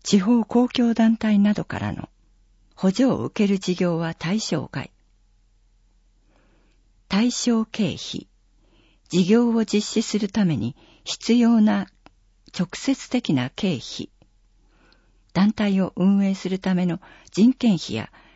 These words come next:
経常的な経費などは対象外。対象期間、十月から来年三月十日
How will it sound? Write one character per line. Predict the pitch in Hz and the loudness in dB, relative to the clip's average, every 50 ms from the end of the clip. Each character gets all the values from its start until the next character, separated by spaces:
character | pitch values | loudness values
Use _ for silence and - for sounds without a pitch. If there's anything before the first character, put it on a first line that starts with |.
| _ _ - | _ _ -6
経 | - 185 196 254 247 | 0 0 2 2 2
常 | - 240 240 233 226 | 0 -2 -2 -2 -2
的 | - 240 226 - - | -4 -6 -4 -4 -4
な | 117 123 101 - - - | -4 -4 -4 -8 -10 -8
経 | - 202 185 | -4 -4 -4
費 | 175 170 - 156 | -2 -2 -2 -2
な | 165 160 147 | -2 -2 -4
ど | - 92 | -6 -8
は | 92 80 - _ _ - - - _ _ - | -8 -8 -10 _ _ -20 -20 -20 _ _ -6
対 | - 202 214 | -4 -2 -2
象 | 208 - - 90 - | -2 -4 -6 -8 -8
外。 | - - 139 - _ _ _ _ _ _ _ _ _ _ _ _ _ _ _ _ _ _ _ _ _ _ _ _ _ _ _ _ _ _ _ _ _ _ _ _ _ _ _ _ _ _ _ - | -8 -8 -10 -10 _ _ _ _ _ _ _ _ _ _ _ _ _ _ _ _ _ _ _ _ _ _ _ _ _ _ _ _ _ _ _ _ _ _ _ _ _ _ _ _ _ _ _ -6
対 | - 185 226 254 254 | -4 -2 0 0 -2
象 | - - - 247 240 233 226 | -2 -4 -2 -2 0 0 -2
期 | - - - - | -4 -6 -10 -6
間、 | - 143 110 - - _ _ _ _ _ _ _ _ _ _ _ _ - | -6 -6 -6 -6 -8 _ _ _ _ _ _ _ _ _ _ _ _ -4
十 | - 202 254 254 233 | 0 2 2 2 2
月 | - 240 233 - - | 0 -2 -4 -4 -8
か | - - 131 | -10 -8 -8
ら | 127 131 127 - _ _ _ _ _ _ - | -8 -8 -10 -12 _ _ _ _ _ _ -4
来 | - 208 226 226 226 | 0 2 4 6 6
年 | 202 147 113 - - _ | 4 4 0 -4 -8 _
三 | - - - 233 240 233 | -12 -4 0 2 4 4
月 | 220 208 190 - - - - - | 4 2 0 -4 -8 -18 -14 -6
十 | - 220 226 220 196 | -4 -2 -2 -2 -4
日 | - - 139 - | -6 -10 -12 -12